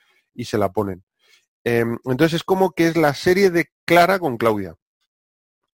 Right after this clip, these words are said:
Y bueno, yo traigo la cena, están viendo un capítulo por la mitad, me pongo a verlo, y al principio como que no me enganchaba, pero sí, ahora sí me mola. Me pongo a verlo con ellas,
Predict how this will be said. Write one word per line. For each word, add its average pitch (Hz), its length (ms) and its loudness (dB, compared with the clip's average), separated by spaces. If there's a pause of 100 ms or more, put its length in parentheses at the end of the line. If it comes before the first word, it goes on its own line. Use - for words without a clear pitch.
(140)
Y 123 120 -4
bueno, 143 220 2
yo 143 200 0 (400)
traigo 139 240 0
la 143 100 4
cena, 165 460 -2
están 135 340 -4
viendo 139 180 -4
un 135 60 -8
capítulo 135 380 -4
por 127 100 -2
la 127 80 -2
mitad, 139 280 -2
me 139 120 -6
pongo 131 200 -4
a 151 40 0
verlo, 175 340 -4 (320)
y 139 60 -4
al 127 60 0
principio 143 340 -4
como 175 160 2
que 147 100 -2
no 156 80 -2
me 175 80 0
enganchaba, 143 520 2
pero 120 220 -4
sí, 151 240 -2
ahora 135 220 -2
sí 151 160 -8
me 120 100 -2
mola. 110 300 -4 (680)
Me 110 80 -14
pongo 131 180 -2
a - 20 0
verlo 131 200 0
con 127 140 -4
ellas, 135 440 -6